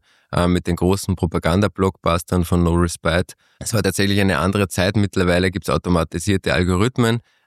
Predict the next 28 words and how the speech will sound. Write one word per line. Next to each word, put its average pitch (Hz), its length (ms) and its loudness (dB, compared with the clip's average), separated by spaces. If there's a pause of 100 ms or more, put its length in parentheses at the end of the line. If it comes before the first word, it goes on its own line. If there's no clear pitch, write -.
ähm, 92 360 0
die 98 220 2
das 90 200 -4
Ganze - 540 -2 (320)
eher 92 220 0
verhindern. 104 600 0 (1500)
Der 98 80 2
sogenannte 98 400 0
Islamische 95 440 0
Staat 87 360 0
spielt 113 380 -4
sich 104 200 -2
vor - 180 0
allem 101 340 0
in 98 340 0 (140)
Telegram-Gruppen 107 1000 -2
ab, 95 300 -2
in 92 80 0
Telegram-Kanälen, 92 960 0
wo 95 100 0
es - 160 -4
riesige 101 460 0
Online-Bibliotheken 101 1080 0 (100)
gibt, - 360 -2 (360)
die 104 120 2
natürlich 101 520 0
von 95 240 0
Anhängern 98 680 2